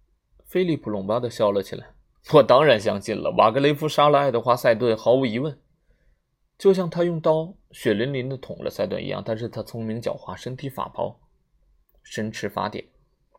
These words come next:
端坐在法庭之上，正是所谓的杀人不见血。因此，如果按照正常的法律程序，你能够给他定罪吗？”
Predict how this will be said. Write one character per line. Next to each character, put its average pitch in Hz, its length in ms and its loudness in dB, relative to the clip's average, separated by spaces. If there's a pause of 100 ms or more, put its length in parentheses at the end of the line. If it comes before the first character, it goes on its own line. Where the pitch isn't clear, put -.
(1700)
端 202 180 2
坐 196 140 2
在 165 120 0
法 98 180 2
庭 120 180 -8
之 143 100 -2
上， 131 200 -6
正 127 140 -8
是 113 120 -10
所 98 180 -4
谓 101 80 -2
的 95 120 -8
杀 117 280 -4
人 98 280 -10
不 110 140 -14
见 101 240 -10
血。 - 360 -20 (2250)
因 165 160 -4
此， - 280 -12 (840)
如 214 140 2
果 170 100 6
按 180 140 0
照 180 100 0
正 170 180 -4
常 120 160 -2
的 147 60 -6
法 110 140 -2
律 101 100 0
程 107 200 -8
序， - 120 -12
你 101 140 -4
能 95 180 -4
够 160 100 -2
给 - 140 -6
他 - 100 -14
定 92 220 -12
罪 - 160 -10
吗？” - 220 -20